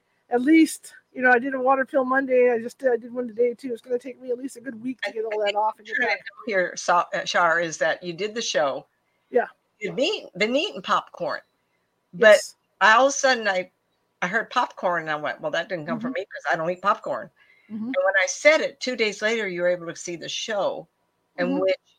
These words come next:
Speaker 2: at the, I guess, movie house, the,
Speaker 1: Mm-hmm.
Speaker 2: you had a lot of popcorn.
Speaker 1: Yeah.
Speaker 2: And that when you occurred to you the next morning, you went, "Oh, Nancy wasn't talking about
Speaker 1: Mm-hmm.
Speaker 2: Dad saying you've had too much popcorn.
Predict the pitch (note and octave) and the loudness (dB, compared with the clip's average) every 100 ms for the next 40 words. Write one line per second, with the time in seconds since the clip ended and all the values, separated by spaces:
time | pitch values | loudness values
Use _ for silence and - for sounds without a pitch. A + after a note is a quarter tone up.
0 | _ _ _ _ _ E3 D#3+ D#3 D3 D3+ | _ _ _ _ _ -6 -4 -8 -12 -16
1 | _ _ _ _ _ _ - C3 D#3 D3 | _ _ _ _ _ _ -8 -6 -4 -6
2 | E3 F3 E3 C#3+ D3 - - - - C#3 | -8 -6 -6 -6 -8 -12 -20 -20 -18 -10
3 | E3 D3+ F#3 F#3+ - D3 C#3 C#3+ C#3+ C3+ | -6 -6 -6 -6 -6 -6 -6 -4 -6 -6
4 | - C#3 - - - - _ _ _ _ | -10 -12 -12 -16 -16 -18 _ _ _ _
5 | - A3+ - _ _ _ _ - E3+ E3 | -8 -8 -8 _ _ _ _ 2 2 2
6 | D3+ E3+ G3 - _ F3 E3 F3 E3 - | 2 4 4 2 _ -4 -2 -2 -4 -2
7 | G3+ G3 F#3 D#3+ D#3+ D#3 D3 C#3+ D#3 - | -2 -2 -8 -8 -8 -8 -6 -2 -4 -4
8 | C#3+ C#3 D#3+ G#3+ C#4 C#4 E3 C3+ C#3 D3+ | -12 -8 -2 4 6 6 4 -6 -8 -4
9 | D3+ C3+ - _ _ _ D4 G4 B3+ C3+ | -2 -2 -6 _ _ _ 0 2 0 -4
10 | D#3 A3 C#4 B3 G3+ F3+ F#3 F3 F3+ D#3+ | -4 -4 -4 -4 -6 -4 -4 -4 -6 -6
11 | D3+ D3+ D3 - _ _ _ - A#3 B3 | 0 0 0 -6 _ _ _ -12 -8 -8
12 | G#3+ - G4+ F3+ - F3+ E3+ E3 E3 D3 | -2 4 4 4 4 4 4 0 -4 -2
13 | F3 A3+ B3 E3 C3+ - C#3+ - D3+ | 0 0 0 -4 -6 -6 -8 -6 -6